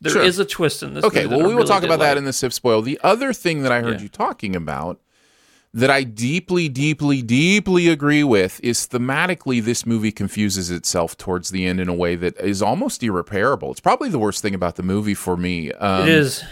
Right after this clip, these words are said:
Speaker 2: Because, now let's, <sighs> let's be clear. I think the major theme that's going through this is about, uh, nostalgia, right? There's, there's a real theme about the things that I love from the past. I wish I could live there. I wish,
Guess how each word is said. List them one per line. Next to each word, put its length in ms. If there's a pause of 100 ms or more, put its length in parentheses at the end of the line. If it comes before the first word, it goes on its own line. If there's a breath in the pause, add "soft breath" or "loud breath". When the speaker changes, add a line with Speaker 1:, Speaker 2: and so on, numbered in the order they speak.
(380 loud breath)
Speaker 2:
Because, 720 (160)
now 280
let's, 180 (340)
<sighs> 600
let's 260
be 140
clear. 280
I 100
think 260
the 80
major 420
theme 280
that's 180
going 180
through 220
this 180
is 140
about, 420 (240)
uh, 260
nostalgia, 600
right? 260
There's, 220
there's 200
a 60
real 240
theme 300
about 420 (560 soft breath)
the 120
things 500
that 120
I 260
love 380
from 260
the 60
past. 480
I 60
wish 380
I 100
could 220
live 240
there. 120
I 120
wish, 260